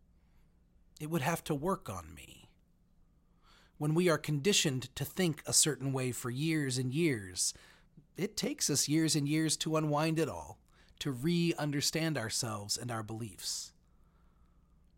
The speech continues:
This is tender work, filled with stumbling and uncertainty. Let me give you an example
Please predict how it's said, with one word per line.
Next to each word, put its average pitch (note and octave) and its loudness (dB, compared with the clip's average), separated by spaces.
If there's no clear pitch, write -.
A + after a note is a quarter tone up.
This D3+ 0
is C#3+ 0
tender D3 -2
work, G#2 -10
filled C3+ -6
with A#2+ -4
stumbling A2 -2
and A2 -12
uncertainty. - -6
Let C#3+ -8
me D3+ -4
give C#3+ -4
you C#3 0
an B2+ -2
example B2 -2